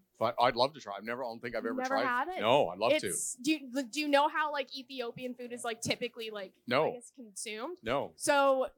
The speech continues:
Speaker 2: the way we always do it, 'cause you can get, like, actual dish, you can eat it whatever way you want, but I think the really well-known way is you get this platter with this thing called injera bread,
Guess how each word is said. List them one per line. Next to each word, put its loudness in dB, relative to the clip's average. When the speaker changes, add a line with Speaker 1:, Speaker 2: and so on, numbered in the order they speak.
Speaker 2:
the 2
way 4
we -2
always 4
do 0
it, -2
'cause -4
you -2
can -6
get, 2
like, 0
actual -2
dish, -2
you -6
can 2
eat 2
it 2
whatever 2
way 2
you 2
want, 4
but 2
I 4
think 4
the 6
really 4
well-known 4
way -2
is 2
you 2
get 4
this 0
platter 2
with -4
this -6
thing -4
called -4
injera 2
bread, 4